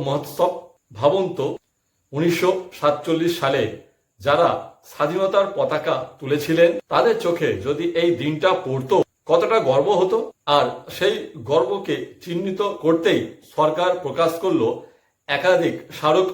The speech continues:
মুদ্রা। আর এর মধ্যে সবচেয়ে রেয়ার, এক্সট্রিমলি রেয়ার বা বিরলতম বর্তমানে যে কয়েনটি হচ্ছে, সেটি হচ্ছে যে দু হাজার একুশ সালে পাঁচ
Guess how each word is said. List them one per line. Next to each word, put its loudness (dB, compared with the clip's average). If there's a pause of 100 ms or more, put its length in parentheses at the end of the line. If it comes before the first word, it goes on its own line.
মুদ্রা। 2 (500)
আর -6 (220)
এর 6 (120)
মধ্যে -2 (600)
সবচেয়ে 0 (320)
রেয়ার, 2 (600)
এক্সট্রিমলি -2
রেয়ার 2 (420)
বা 2 (500)
বিরলতম 2 (280)
বর্তমানে 0 (480)
যে 0 (140)
কয়েনটি 0 (120)
হচ্ছে, -2 (380)
সেটি -4 (100)
হচ্ছে 0 (640)
যে -2 (300)
দু 2
হাজার 4 (140)
একুশ -4 (160)
সালে 2 (720)
পাঁচ -6